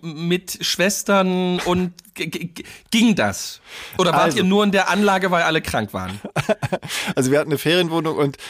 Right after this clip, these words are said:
Speaker 2: der Hauptaufenthaltsort, sozusagen der Beehive, um den die Familie kreiste, war dann immer die Bergstation des Skigebiets, ähm, Spieljoch in Fügen im Zillertal.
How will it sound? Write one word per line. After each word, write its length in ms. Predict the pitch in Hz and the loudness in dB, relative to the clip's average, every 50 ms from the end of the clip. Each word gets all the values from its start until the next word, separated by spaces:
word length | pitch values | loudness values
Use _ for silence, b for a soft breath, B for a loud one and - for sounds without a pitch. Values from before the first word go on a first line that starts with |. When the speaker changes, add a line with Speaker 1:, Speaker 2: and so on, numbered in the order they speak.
| B 147 B | B -6 B
Speaker 2:
der 120 | - 123 117 | 0 0 2
Hauptaufenthaltsort, 1040 | 147 208 202 - - 131 147 180 170 - 170 - 117 131 143 147 - - 135 143 - | 2 0 0 -2 -2 0 0 0 0 -2 -4 -4 -2 -2 -2 -2 -2 0 -2 -2 -2
sozusagen 440 | - 147 - - 143 135 135 139 139 | -4 -6 -4 0 0 0 0 0 2
der 180 | 139 139 131 127 | 2 2 2 2
Beehive, 800 | 117 117 151 180 220 220 170 120 117 113 117 131 156 151 - - | 0 -2 0 2 2 2 2 2 2 2 2 2 2 0 -2 -4
um 140 | 135 127 - | -4 -2 -2
den 160 | 139 139 147 | -2 0 0
die 100 | 147 135 | 0 -2
Familie 440 | - - 131 131 135 143 147 147 - | 0 -2 -2 0 0 0 0 0 -2
kreiste, 500 | - - 113 131 160 - - 156 127 117 | -2 -2 0 0 0 0 0 0 0 2
war 140 | 120 139 | 2 2
dann 140 | 151 151 - | 0 0 -2
immer 180 | 107 139 135 131 | -2 -2 -2 0
die 160 | 120 123 117 | 0 -2 -2
Bergstation 1040 | - - 120 127 165 - - - - 127 113 - - - - 123 117 117 135 147 160 B B B B B - | 0 0 0 0 0 -2 -4 -4 -2 -2 -2 -2 -4 -4 -4 -2 -2 0 -2 -2 -4 B B B B B -4
des 140 | 127 117 - | -2 -2 0
Skigebiets, 760 | - - 165 165 - 151 139 - 139 135 139 131 - - - - - | -2 -2 -2 -2 -2 -2 -2 -2 -2 -2 -2 -2 -2 -4 -4 -2 -2
ähm, 440 | 113 120 123 120 120 120 120 120 113 B B B - | 0 0 0 0 0 -2 -4 -4 -6 B B B -10
Spieljoch 840 | - - - - 196 226 214 185 131 110 101 101 147 - - - - | -10 -8 -6 -4 0 2 2 2 2 2 0 0 0 -2 -4 -8 -8
in 140 | 120 117 113 | -6 -6 -6
Fügen 420 | - - 143 151 175 190 202 226 | -6 -8 -8 -6 -6 -6 -6 -6
im 180 | 359 - 131 113 | -6 -8 -12 -10
Zillertal. 680 | - - 143 147 156 156 - - 151 143 147 165 196 | -6 -6 -4 -2 -4 -4 -6 -4 -2 -2 0 0 -2